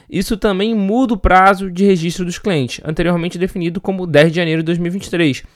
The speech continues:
O prazo foi prorrogado para dez de março. Abre aspas. "O prazo para seleção e registro era dez de janeiro de dois mil e vinte e três, no horário do Japão. Mas, tendo obtido a permissão do tribunal, o administrador de reabilitação alterou o prazo para dez de março de dois mil e vinte e três, também horário do Japão,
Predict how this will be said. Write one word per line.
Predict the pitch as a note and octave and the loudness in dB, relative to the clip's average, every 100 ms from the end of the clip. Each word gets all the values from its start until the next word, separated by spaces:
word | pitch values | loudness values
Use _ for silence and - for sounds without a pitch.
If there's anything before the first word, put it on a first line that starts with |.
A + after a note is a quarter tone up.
| _ _ | _ _
O | - | -2
prazo | - D3+ D#3+ - | 4 4 4 -2
foi | D3+ | -10
prorrogado | - F#3 G3 E3 D3+ D#3 E3 | -6 -4 -2 2 2 2 0
para | D#3+ E3 - | 0 2 -2
dez | C3+ C#3+ C#3 | -2 -2 0
de | E3 | -2
março. | D#3 D3+ - - A2+ _ | 2 2 2 -2 -8 _
Abre | - D#3+ F3 | 0 4 6
aspas. | B2 - B2+ - _ - _ - | 6 4 -6 -12 _ -20 _ -14
"O | |
prazo | - F3 G3 A3 | 2 4 6 4
para | G3 F#3+ | 0 0
seleção | G3 F3 E3 G3+ | -2 -4 -4 -2
e | A3 | -2
registro | F#3+ F3+ F3 F#3+ | -2 -4 -2 0
era | F#3 | 0
dez | D#3+ E3+ F#3+ | 2 2 0
de | |
janeiro | F#3 F3 E3+ | -2 -2 -4
de | E3+ | -4
dois | E3+ | -4
mil | E3 | -4
e | E3+ | -6
vinte | F#3 | -8
e | - | -4
três, | D3 C#3+ A#2 - | 0 0 -2 -6
no | C3+ | 0
horário | C3+ C3+ C#3 | 2 2 0
do | |
Japão. | D3 F3+ C#3+ A2+ A2 _ _ _ _ | 0 2 2 0 -4 _ _ _ _
Mas, | F3 G3+ A3+ G#3+ | 0 4 4 2
tendo | G#3 G3+ | -4 -2
obtido | G3 F#3 - G3+ G#3 G3 _ _ - | -2 -4 -4 -2 -2 -6 _ _ -8
a | - | 4
permissão | F3+ E3 D#3 E3 | 4 4 0 -2
do | E3 | -4
tribunal, | F3+ F3+ F#3+ F3 G3 - | -4 -2 2 4 4 2
o | D3 | 2
administrador | D3+ D#3 D#3+ E3+ - E3 D3 F3+ | 2 2 -4 -4 -2 -2 0 -2
de | D#3 D#3+ | 0 2
reabilitação | D#3+ E3 F3+ G3 G3+ F#3 F#3 F#3 | 2 2 0 0 0 -2 -4 -6
alterou | F3 D#3+ D#3+ F3+ | -6 -2 0 0
o | |
prazo | F3+ D3+ D#3 D#3+ D#3+ | 2 4 4 2 0
para | F3 F3 | 0 0
dez | D3 D3+ E3+ | 0 0 0
de | F3 | 0
março | C3+ E3 - | 2 2 0
de | D#3 | -6
dois | D#3 | -4
mil | D#3+ | -4
e | |
vinte | F3+ - | -6 -4
e | |
três, | C#3 A#2+ - | -4 -4 -6
também | C#3 C3+ C#3 | -6 -4 -2
horário | D#3 C3+ D3 | 0 0 0
do | |
Japão, | G3 - F3 | 0 2 0